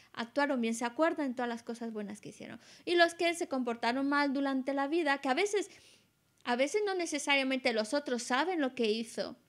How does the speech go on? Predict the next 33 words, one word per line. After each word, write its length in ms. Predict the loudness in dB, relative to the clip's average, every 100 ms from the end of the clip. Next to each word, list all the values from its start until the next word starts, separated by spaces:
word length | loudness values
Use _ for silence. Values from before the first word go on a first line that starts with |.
| _
a 60 | -10
lo 60 | -8
mejor 240 | -2 0 0 -4 -10
lo 200 | -6 -2
hizo 280 | -2 0 0
muy 160 | 0
bien 240 | 2 2 2
escondidita, 800 | 0 -2 -2 0 0 2 0 0 -10 -20 -14 6
pero 500 | 8 8 8 4 2 -6 _ _ _ _ _ _ -20 -20 -20 _
se 180 | -4 -4
acuerda, 560 | 0 0 0 -2 -6 -8
cuando 220 | -6 -2
llega 240 | 0 0 0
el 60 | 0
momento 320 | -2 -2 -2
de 60 |
la 100 | -2
muerte, 520 | 0 -2 -2 -4 -4 -4 -10 -20 _ _ _ _ _ _ _ _ _
lo 260 | 4 4 4
que 80 | 0
hizo 420 | -2 -2 -2 0
durante 460 | 2 2 0 -2
su 160 | -4 -2
vida 400 | 0 0 0 -2
viene 280 | -2 -2 -2
como 220 | -2 -2
una 160 | 2 0
revisión 760 | 2 0 0 -4 -2 2 2 2
de 100 | 0
lo 120 | -2
que 100 | -2
ha 220 | 0 0
hecho, 420 | -2 -2 -2 -2